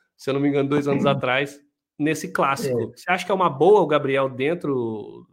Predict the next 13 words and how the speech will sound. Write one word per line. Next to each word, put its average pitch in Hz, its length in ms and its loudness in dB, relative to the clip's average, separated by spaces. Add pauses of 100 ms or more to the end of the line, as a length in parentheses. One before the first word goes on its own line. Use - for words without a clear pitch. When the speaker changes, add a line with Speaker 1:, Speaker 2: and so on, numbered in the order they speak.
Speaker 1:
de 113 260 -14
campo, 135 640 -2 (300)
ali 117 240 -6
no 131 80 -4
lugar 123 340 0
do 123 100 -6
Camacho? 131 640 -2
O - 20 -12
que, - 120 -20
que - 160 -10
muda 165 360 -2
o 123 60 -4
time? 117 340 -8